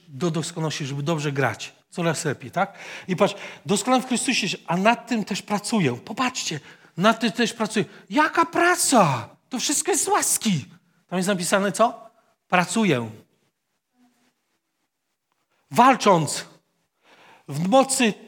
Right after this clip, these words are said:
Jego, która skutecznie we mnie działa”. Dzięki mo-, mocy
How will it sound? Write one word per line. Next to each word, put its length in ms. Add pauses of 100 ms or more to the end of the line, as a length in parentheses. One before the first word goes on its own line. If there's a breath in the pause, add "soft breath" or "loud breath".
(160)
Jego, 400
która 380
skutecznie 540
we 120
mnie 160
działa”. 560 (460 soft breath)
Dzięki 320
mo-, 260
mocy 540